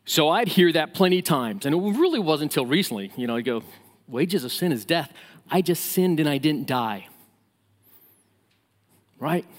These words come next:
Who's thought that before? Still living,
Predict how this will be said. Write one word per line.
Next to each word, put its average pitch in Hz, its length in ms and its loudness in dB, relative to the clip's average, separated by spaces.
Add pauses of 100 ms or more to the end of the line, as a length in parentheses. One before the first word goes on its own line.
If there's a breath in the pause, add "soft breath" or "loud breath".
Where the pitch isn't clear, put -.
(760 loud breath)
Who's 226 260 2
thought 170 240 0
that 113 140 -2
before? 107 340 -10 (1300 soft breath)
Still 160 300 0
living, 190 360 2